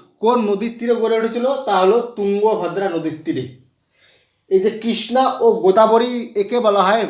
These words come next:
বেঙ্গি দোয়াব। তোমাদের রায়চুর, বেঙ্গি দিতেই পারে যে কোনটা কাকে বলা হয়। এর পরের প্রশ্ন, রাজরাজেশ্বর মন্দির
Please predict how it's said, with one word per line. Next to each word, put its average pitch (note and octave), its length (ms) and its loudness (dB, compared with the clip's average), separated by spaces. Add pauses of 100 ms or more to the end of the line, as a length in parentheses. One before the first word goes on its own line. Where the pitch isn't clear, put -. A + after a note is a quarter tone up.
(120)
বেঙ্গি A#3 420 2
দোয়াব। E3+ 360 2 (760)
তোমাদের F3+ 360 -2
রায়চুর, F#3+ 460 0 (360)
বেঙ্গি G3 440 4 (400)
দিতেই F#3+ 280 -2
পারে F3 220 0
যে E3 120 -6
কোনটা F#3+ 400 -2
কাকে F3 280 -4
বলা D3+ 240 -2
হয়। B2 220 -8 (560)
এর D#3 140 -10
পরের G3+ 260 0
প্রশ্ন, A3+ 300 -2 (240)
রাজরাজেশ্বর G3 1040 -4
মন্দির F#3+ 340 -4